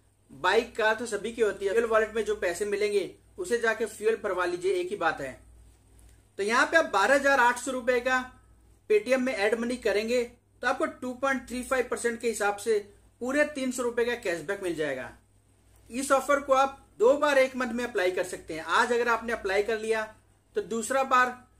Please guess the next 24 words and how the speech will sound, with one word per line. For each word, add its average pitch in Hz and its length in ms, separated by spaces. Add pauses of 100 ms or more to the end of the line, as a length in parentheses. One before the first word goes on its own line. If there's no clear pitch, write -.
(240)
आप 226 200
नेक्स्ट 240 400
डे 220 80
ट्वेंटी 220 340
फ़ोर 240 180
आवर्स 226 200
बाद 202 300
इसे 220 200
फिर 220 160
से - 120
अप्लाई 175 260
कर 180 120
सकते 175 340
हैं, 175 60
यानी 180 240
एक 233 220
महीने 226 240
में 233 180
दो 196 120
बार 202 160
अप्लाई 175 260
कर 160 140
सकते 156 300
हैं। 139 200